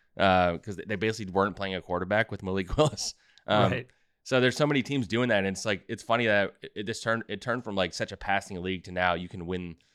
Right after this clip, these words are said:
Speaker 1: win running the ball, and it puts more value on, on running backs and stuff like that, which is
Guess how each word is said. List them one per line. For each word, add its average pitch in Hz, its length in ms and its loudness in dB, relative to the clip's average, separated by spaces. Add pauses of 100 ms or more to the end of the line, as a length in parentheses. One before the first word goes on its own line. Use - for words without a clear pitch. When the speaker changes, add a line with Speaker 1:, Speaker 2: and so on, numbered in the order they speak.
(260)
Speaker 1:
win 104 340 2
running 95 280 0
the 85 60 -6
ball, 85 300 2
and 85 100 -2
it 78 140 -10
puts - 240 -14
more 92 160 -2
value 87 400 -2
on, 82 300 -6 (120)
on 82 160 -6
running 85 240 -6
backs 78 280 -12
and 78 100 -14
stuff - 180 -12
like 76 140 -8
that, 78 180 -8
which 78 160 -10
is 80 140 -16